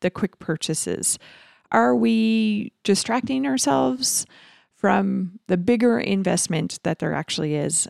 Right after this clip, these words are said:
and that's within ourselves, that internal process? So it's just really to support that consciousness. What are we buying? What are we throwing out? What are we doing? What are our choices? And asking ourselves, "Hey,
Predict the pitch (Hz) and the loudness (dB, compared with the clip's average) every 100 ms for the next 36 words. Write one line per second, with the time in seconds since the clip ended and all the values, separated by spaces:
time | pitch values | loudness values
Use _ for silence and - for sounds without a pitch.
0 | - 170 165 - - 165 - 175 160 160 | -4 -4 -4 -4 -4 -4 -2 -4 -2 -2
1 | - - 185 180 - - 175 - 175 160 | -4 -4 -6 -8 -8 -6 -4 -4 -4 -4
2 | 151 - 135 147 - - - - - _ | -4 -8 -10 -8 -8 -6 -8 -10 -16 _
3 | - 226 208 - 277 254 208 233 220 196 | -4 -2 0 0 0 0 0 2 2 0
4 | 208 196 - 165 160 - - _ _ - | -2 -4 -2 -2 -2 -6 -16 _ _ -6
5 | 160 - - 175 - 175 - 123 - - | -6 -6 -4 -2 -2 -2 -2 -2 -4 -2
6 | 190 240 247 240 180 175 185 180 180 180 | 0 2 2 2 0 0 -2 -2 -2 -2
7 | 190 196 190 185 175 175 170 185 190 190 | -2 0 2 0 0 -4 -4 0 0 0
8 | - - 226 226 202 160 170 175 175 175 | -4 -6 -2 0 0 0 0 0 -2 -4
9 | - - 214 190 180 170 - 160 160 - | -10 -6 0 2 2 0 -2 -4 -4 -4
10 | 98 - - - - - _ - - 196 | -4 -4 -6 -8 -20 -20 _ -6 0 2
11 | 196 214 202 190 - 196 - 185 - - | 2 0 0 0 -2 0 0 0 -4 -8
12 | - - _ _ _ _ _ _ _ - | -18 -20 _ _ _ _ _ _ _ -4
13 | 214 339 | 0 0